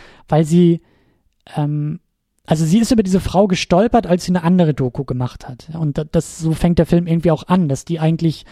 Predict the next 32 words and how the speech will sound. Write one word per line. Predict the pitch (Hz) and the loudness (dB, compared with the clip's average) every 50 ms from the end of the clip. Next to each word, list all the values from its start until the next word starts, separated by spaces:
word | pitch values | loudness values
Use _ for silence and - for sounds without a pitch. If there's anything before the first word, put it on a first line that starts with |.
| - - - _ | -20 -20 -20 _
ich | - - | -6 -4
glaub, | 170 - | -4 -2
sie | - 165 | -2 -2
filmt | - - 185 196 190 | 0 2 2 2 2
da | 180 | 2
irgendwas | 156 165 185 185 175 165 - | 2 2 4 4 2 2 0
in | 170 156 | -2 -2
Leipzig | 143 147 180 214 - - - 240 202 - | 0 2 2 0 0 0 0 0 0 0
und | 160 170 | 0 0
man | 170 165 156 131 | 2 2 4 6
hört | 147 185 233 262 - - | 6 6 4 2 0 0
halt | - 214 226 - | 0 2 2 2
neben | - 156 180 220 208 220 | 2 2 4 4 4 2
der | 214 196 | 2 0
Kamera | - - - 170 190 214 208 208 214 202 | 0 -2 -2 0 0 2 2 2 2 2
die | 185 170 | 2 0
Filmemacherin | - 190 196 196 185 180 175 165 196 175 151 165 185 190 | 0 2 2 2 2 2 0 0 0 2 2 2 2 0
und | 175 160 | -2 -4
diese | 156 151 160 147 | -2 -2 0 0
Rentnerin | 160 170 - - 165 160 165 | 0 0 0 0 0 0 0
sich | 160 160 - | 0 -2 -2
unterhalten. | 190 180 185 170 220 269 262 - 139 120 - - - - - - - - - _ _ | -2 -2 0 2 2 2 2 0 -4 -8 -8 -12 -20 -20 -20 -20 -20 -20 -20 _ _
Und | - 180 165 165 165 156 - - _ _ _ _ _ _ _ _ _ _ _ _ _ _ _ _ _ _ _ _ _ _ _ _ _ | 0 0 2 2 0 -2 -6 -12 _ _ _ _ _ _ _ _ _ _ _ _ _ _ _ _ _ _ _ _ _ _ _ _ _
es, | - 170 - - - - | -12 -12 -12 -12 -8 -8
es | 175 - | -6 -6
gibt | - 196 - | -4 -4 0
so | - | 2
eine | 202 196 185 | 2 2 2
schöne, | - - 202 196 202 196 190 185 175 | 4 2 4 4 4 4 4 2 2
so | 165 180 | 0 0
eine | 180 185 | 0 0
schöne, | 180 - 196 190 190 190 185 180 170 170 | 0 2 2 2 4 4 2 2 0 -2